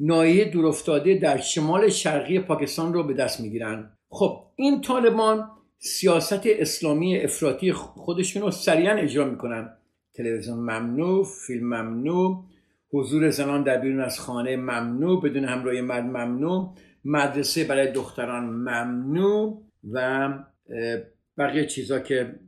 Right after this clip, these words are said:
اه، قوانینی که این طالبان دارن. خب در سال دو هزار و هشت طالبان من این کارو می‌کنن.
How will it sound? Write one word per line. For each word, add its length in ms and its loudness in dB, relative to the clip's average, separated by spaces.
اه، 180 -2
قوانینی 560 -6
که 80 -8
این 100 -8
طالبان 400 -6
دارن. 320 -8
خب 280 -4
در 120 4
سال 280 2
دو 100 2
هزار 180 4
و 40 2
هشت 300 2
طالبان 380 0
من 120 0
این 100 0
کارو 220 -2
می‌کنن. 260 -8